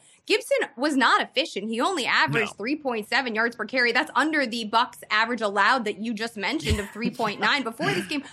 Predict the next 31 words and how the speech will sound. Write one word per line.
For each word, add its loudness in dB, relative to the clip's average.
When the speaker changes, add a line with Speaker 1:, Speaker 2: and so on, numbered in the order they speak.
Speaker 1:
But 8
it, 0
this 0
is -6
the -2
big 2
asterisk 2
for -2
fantasy. -4
He -2
finally 2
got 2
the -6
goal 0
line 2
equity. -2
He -2
finally 2
got 2
those -2
opportunities. -2
And -2
that's 4
what 0
we -2
want 0
to -8
see -4
out 6
of -4
a, 6